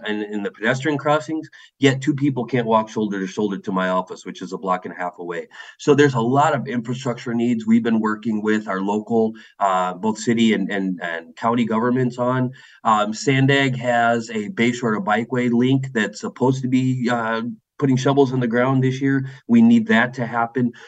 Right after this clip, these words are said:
Um, and, you know, in twenty twenty-four, uh, we're, go-, we're gonna have the eyes of the world on us, um, as the World Design Capital designation. Um, yet, when you cross the border today,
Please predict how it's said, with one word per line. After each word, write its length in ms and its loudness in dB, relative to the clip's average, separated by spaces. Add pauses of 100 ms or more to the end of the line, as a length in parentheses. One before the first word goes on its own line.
(180)
Um, 420 0
and, 240 4
you 80 0
know, 140 4
in 100 0
twenty 260 2
twenty-four, 800 2 (240)
uh, 280 -2
we're, 140 2
go-, 160 0
we're 140 2
gonna 140 4
have 100 4
the 100 4
eyes 240 2
of 80 0
the 80 0
world 380 0
on 180 -2
us, 240 -14 (280)
um, 220 2
as 180 0
the 40 -6
World 260 2
Design 340 0
Capital 400 -6
designation. 760 -12 (360)
Um, 600 -2
yet, 440 -2 (400)
when 140 2
you 120 6
cross 280 0
the 80 -2
border 300 2
today, 640 -2